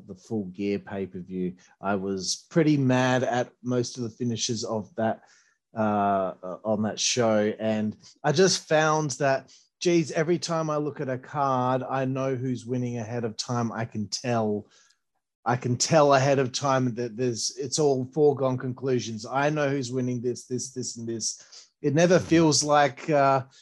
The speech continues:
Speaker 1: that there's really high risk of anyone losing or there being an upset. It's all foregone conclusions across the board. And, uh, for me, it's like, why would I wanna watch something where I can tell what's happening before it happens?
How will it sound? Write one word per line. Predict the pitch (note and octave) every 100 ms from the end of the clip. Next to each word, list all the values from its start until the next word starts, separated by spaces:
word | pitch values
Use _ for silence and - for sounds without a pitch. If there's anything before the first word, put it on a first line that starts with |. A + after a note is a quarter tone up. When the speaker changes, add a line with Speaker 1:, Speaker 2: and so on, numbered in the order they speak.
| _ _
Speaker 1:
that | C#3+ D3
there's | D#3 C3+
really | B2 D#3 D3+
high | B2+ D3+ D3
risk | C3+ C#3+ - C#3+
of | C#3
anyone | D3+ C#3+ D3 C#3+ C#3
losing | C3 D3 C3+ C#3 C#3
or | B2+
there | C3+
being | A#2+ C#3 C3+
an | B2
upset. | B2 C#3+ - - B2+ B2 A#2
It's | A#2+ -
all | C#3 B2+ B2+
foregone | C#3+ B2+ B2 B2
conclusions | B2+ A#2+ B2+ C3 A#2 A#2+ A2 - - -
across | B2+ - B2+ -
the | A#2
board. | - B2 A#2+ A2+ G#2 _ _ _
And, | A#2+ A#2+ A#2 A2 -
uh, | B2 A#2+
for | C3
me, | B2 B2+ A#2+
it's | A2 A2 -
like, | A#2+ -
why | B2 A#2+
would | A#2
I | A#2+
wanna | A#2 A#2 A2+
watch | A2 A#2 -
something | - A2 A2 G2
where | G#2+ G#2+ G#2
I |
can | G2+ G#2+
tell | - A#2 G#2 G2+ - _
what's | A2 G2 -
happening | G#2+ - G#2
before | F#2 - G#2
it | F#2
happens? | F#2+ F#2+ - E2 - -